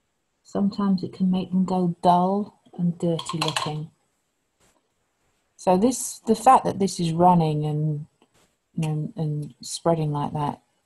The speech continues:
is a quite a pretty effect. And that's something, you know, you could do as an exercise and just deliberately see what it wants to do. I'm now just tapping in a little bit of the gold colour. Just on this side.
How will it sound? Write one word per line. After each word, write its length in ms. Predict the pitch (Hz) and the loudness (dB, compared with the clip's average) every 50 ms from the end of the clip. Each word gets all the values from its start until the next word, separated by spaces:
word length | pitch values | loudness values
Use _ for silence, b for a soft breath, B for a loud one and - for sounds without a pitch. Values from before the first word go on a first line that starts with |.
| _ _ | _ _
is 200 | - 175 170 - - | -8 -8 -6 -8 -12
a 20 | |
quite 320 | 175 - - 196 180 175 - | -14 -2 0 0 0 0 -2
a 40 | - | -10
pretty 400 | - - - 180 180 - - 156 | -12 -10 -12 -12 -10 -10 -10 -10
effect. 560 | 143 - - 151 143 135 - - _ - _ _ _ _ _ _ _ _ _ _ _ _ _ _ | -12 -12 -12 -12 -12 -12 -14 -18 _ -20 _ _ _ _ _ _ _ _ _ _ _ _ _ _
And 100 | 165 165 | -8 -6
that's 240 | 170 175 - - - | -6 -6 -6 -8 -10
something, 460 | - 165 160 156 - - 165 160 156 | -10 -10 -10 -8 -8 -8 -8 -6 -4
you 120 | 165 170 160 | -4 -4 -4
know, 140 | 151 147 151 | -4 -6 -8
you 120 | 156 160 | -10 -8
could 160 | - 170 165 | -10 -12 -8
do 180 | - 175 165 160 | -4 -4 -4 -4
as 140 | 156 156 - | -4 -6 -6
an 80 | 156 | -8
exercise 640 | 151 - - - - - - 165 160 156 147 147 - | -8 -8 -12 -14 -18 -10 -8 -6 -6 -6 -6 -6 -6
and 100 | 160 160 | -8 -8
just 180 | - 165 - - | -8 -12 -10 -8
deliberately 680 | 170 165 165 165 160 - - - 156 151 156 - _ _ _ _ _ _ _ _ _ _ _ _ _ _ _ _ _ _ _ - | -6 -4 -2 -4 -4 -6 -10 -8 -8 -8 -8 -10 _ _ _ _ _ _ _ _ _ _ _ _ _ _ _ _ _ _ _ -14
see 280 | - - - 180 170 | -12 -8 -6 -4 -2
what 140 | 160 160 151 | -2 -2 -4
it 100 | - - | -4 -4
wants 240 | 165 160 - - - | -4 -6 -6 -8 -8
to 100 | - 151 | -8 -4
do. 360 | 156 165 165 156 151 151 151 - _ _ _ _ _ _ _ _ _ _ _ B B B B B B | -2 -2 0 0 -2 -4 -8 -10 _ _ _ _ _ _ _ _ _ _ _ B B B B B B
I'm 120 | 170 180 | 2 6
now 180 | 190 208 226 214 | 8 8 8 6
just 220 | 175 165 - - | 4 0 -6 -8
tapping 380 | - - 185 175 - - 165 160 | 0 2 2 2 2 -2 -2 0
in 140 | 160 156 151 | 0 0 0
a 40 | 151 | 0
little 260 | 156 160 156 - 156 | 0 -2 -2 -2 -4
bit 140 | - 156 - | -4 -2 -2
of 100 | 147 - | -2 -4
the 80 | 151 | -4
gold 500 | 143 - 170 160 160 147 139 143 139 - - _ | 0 4 4 4 4 2 0 -4 -8 -12 -18 _
colour. 320 | - 139 139 135 139 139 - _ _ _ _ _ _ _ _ _ _ _ _ _ _ _ _ _ _ _ _ _ _ _ _ _ _ _ _ _ _ _ _ _ _ _ _ _ _ _ _ _ _ _ _ _ _ _ _ _ _ _ _ _ _ _ _ | -8 -6 -4 -4 -6 -8 -10 _ _ _ _ _ _ _ _ _ _ _ _ _ _ _ _ _ _ _ _ _ _ _ _ _ _ _ _ _ _ _ _ _ _ _ _ _ _ _ _ _ _ _ _ _ _ _ _ _ _ _ _ _ _ _ _
Just 220 | - 151 - - 165 | -18 -18 -14 -12 -10
on 140 | 160 - 143 | -8 -8 -8
this 180 | 139 131 - | -8 -10 -12
side. 400 | - - 151 151 - - 143 - | -14 -12 -10 -10 -10 -10 -10 -14